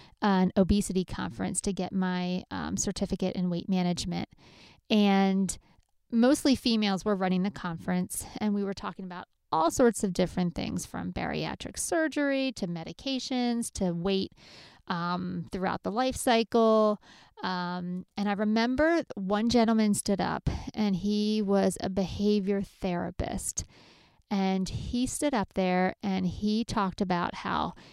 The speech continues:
if you want to see weight loss, you need to tell your clients to get on that scale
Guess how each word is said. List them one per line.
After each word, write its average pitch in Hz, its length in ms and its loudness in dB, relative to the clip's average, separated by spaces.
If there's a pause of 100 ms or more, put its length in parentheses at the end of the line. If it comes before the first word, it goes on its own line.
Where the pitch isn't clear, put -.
(140)
if - 200 -10
you 208 300 2
want 285 280 2
to 285 120 4
see 247 240 2
weight 190 260 4
loss, 180 460 0 (240)
you 208 260 2
need 226 180 4
to 247 60 4
tell 214 220 2
your 190 140 6
clients 180 400 2
to 196 100 2
get 190 240 4
on 190 160 8
that 185 200 2
scale 180 420 0